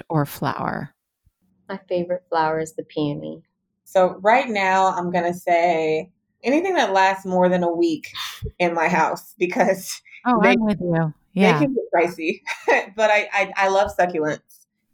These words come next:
Speaker 1: So good. Favorite vintage source or favorite source of the moment or home-focused retail?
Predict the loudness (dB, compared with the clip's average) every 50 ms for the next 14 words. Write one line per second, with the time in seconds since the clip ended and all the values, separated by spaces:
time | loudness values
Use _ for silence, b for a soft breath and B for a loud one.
0 | _ _ _ _ -14 -10 -10 -8 -8 -8 -10 -10 -10 -14 -16 _ _ _ _ _
1 | _ -20 -4 0 0 0 2 2 0 0 0 -2 -2 -2 0 0 0 0 0 -2
2 | -2 -2 -6 -6 -4 -2 0 0 2 2 2 0 -2 -2 -4 -6 -8 -4 _ 0
3 | 0 2 2 2 2 2 2 0 -2 -4 -4 -4 -4 -4 -2 0 0 -2 -2 -4
4 | _ b b b b b b b b _ _ _ _ _ -2 -2 2 2 2 2
5 | 2 0 -2 -2 -4 -4 -4 -2 -2 0 2 2 0 0 0 0 0 0 0 -2
6 | -2 -2 -4 -4 -4 -4 -4 -4 -4 -2 -2 -4 -6 -8 -8 -4 -4 -4 -4 -4
7 | -6 -8 -8 -8 -8 -6 -6 -6 -6 -8 -10 -8 -8 -8 -8 -10 -10